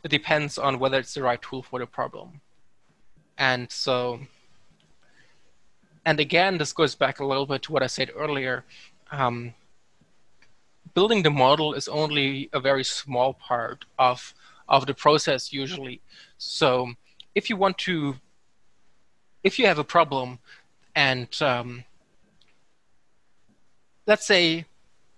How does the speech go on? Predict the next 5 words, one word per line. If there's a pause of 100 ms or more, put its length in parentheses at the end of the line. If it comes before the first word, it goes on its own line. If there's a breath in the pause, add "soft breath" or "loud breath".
(320)
with
logistic
regression, (100)
you
get